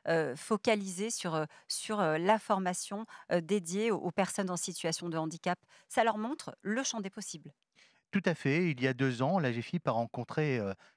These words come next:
Speaker 2: heu, Di-, Déclic, heu, Numérique, hein, heu, Diversity Days. Ça a été un coup de cœur. Un coup de cœur, heu, qui a
Speaker 1: Forcément.
Speaker 2: permis, en fin de compte, eh bien, d'apporter du concret, d'apporter également aussi,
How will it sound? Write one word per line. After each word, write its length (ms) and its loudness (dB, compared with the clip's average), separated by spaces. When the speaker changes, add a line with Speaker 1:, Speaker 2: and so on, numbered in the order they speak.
Speaker 2:
heu, 200 -8
Di-, 340 -6
Déclic, 400 -4
heu, 140 2
Numérique, 440 0
hein, 340 2
heu, 40 -4
Diversity 420 -6
Days. 300 0
Ça 120 0
a 0 -
été 160 0
un 40 2
coup 140 -2
de 80 -4
cœur. 300 2
Un 100 2
coup 140 0
de 40 -16
cœur, 300 2
heu, 40 2
qui 180 0
a 40 0
Speaker 1:
Forcément. 120 -2
Speaker 2:
permis, 240 0
en 80 0
fin 160 0
de 100 -2
compte, 320 0
eh 100 2
bien, 300 2
d'apporter 760 0
du 120 0
concret, 520 -2
d'apporter 640 0
également 460 0
aussi, 420 -6